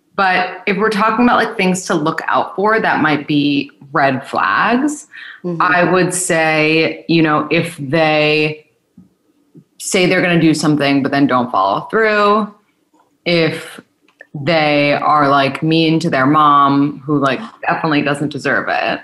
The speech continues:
Speaker 2: Yes, I remember that was way back then when I was dating. Yes, if they were mean to their mom, go away. Run away as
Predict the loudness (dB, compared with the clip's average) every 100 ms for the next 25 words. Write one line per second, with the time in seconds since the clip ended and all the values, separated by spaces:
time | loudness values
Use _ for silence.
0 | -14 -14 -4 0 0 -2 -2 0 2 2
1 | 0 2 2 2 -2 -6 -2 2 2 2
2 | 0 2 2 2 0 2 0 -2 0 0
3 | 0 0 -2 -2 -12 -14 -4 0 2 2
4 | 0 -4 -4 0 0 0 0 -2 -2 -10
5 | -20 _ 0 2 2 0 -2 0 0 0
6 | -2 -2 0 0 0 0 -2